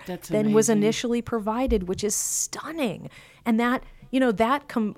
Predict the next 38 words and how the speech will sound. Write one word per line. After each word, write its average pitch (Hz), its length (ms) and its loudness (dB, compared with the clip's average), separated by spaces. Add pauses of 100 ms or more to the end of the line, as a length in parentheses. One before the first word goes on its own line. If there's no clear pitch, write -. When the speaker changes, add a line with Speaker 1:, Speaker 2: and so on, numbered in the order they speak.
(120)
Speaker 2:
you 190 140 -2
know, 175 260 0
along 208 380 0
with 220 180 0
Eric's 254 380 -4
story 147 560 -2 (160)
of 170 100 -10
how 208 180 2
he 240 160 2
found 226 260 2
himself 220 340 0
doing 220 300 0
the 185 80 0
exact 165 480 -2
same 262 260 -4
thing 170 460 -10 (240)
and 180 120 -2
found 175 280 0
that 190 80 2
his 185 180 -4
home 180 220 0
sold 175 340 -2
for 190 160 -8
higher 170 420 -2
than 156 280 -2
he 165 320 -4 (160)
initially 170 480 -2
thought, 156 400 -2 (100)
you 180 140 -4
know, 156 160 -2
initially 165 340 -4
he 165 100 -4
was 156 140 -6
told 160 260 -4
it 165 80 -2
would 151 140 -4
sell 208 380 -2
for, 160 420 -6